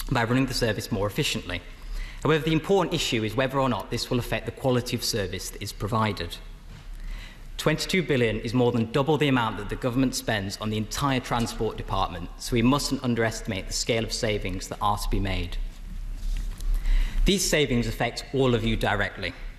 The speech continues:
from the amount of time you'll wait to see your doctor, to the availability of a dentist's appointment in your local authority. In places such as Huddersfield, we've already seen the devastating effects that these cuts are having. Here,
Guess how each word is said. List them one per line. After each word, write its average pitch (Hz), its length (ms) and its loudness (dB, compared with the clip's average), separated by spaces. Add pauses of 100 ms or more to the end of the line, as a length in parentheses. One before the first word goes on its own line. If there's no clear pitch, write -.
(240)
from 123 160 2
the 127 60 4
amount 135 260 2
of 131 80 -2
time 131 260 2
you'll 117 140 2
wait 120 180 0
to - 60 -4
see - 140 0
your 110 120 0
doctor, 135 540 0 (580)
to - 120 0
the 123 80 4
availability 123 640 2
of 104 80 -4
a - 20 -2
dentist's 120 480 -2
appointment 101 420 -4
in 107 120 -2
your 110 180 4
local 101 300 0
authority. 98 560 0 (880)
In 123 80 4
places 147 400 2
such 147 180 -2
as - 120 -4
Huddersfield, 117 640 2
we've 120 160 2
already 139 320 4
seen 120 320 2
the 110 100 2
devastating 117 720 0
effects - 340 -4
that - 100 -12
these - 180 2
cuts - 280 -4
are 104 40 -4
having. 98 340 -2 (1400)
Here, 147 240 2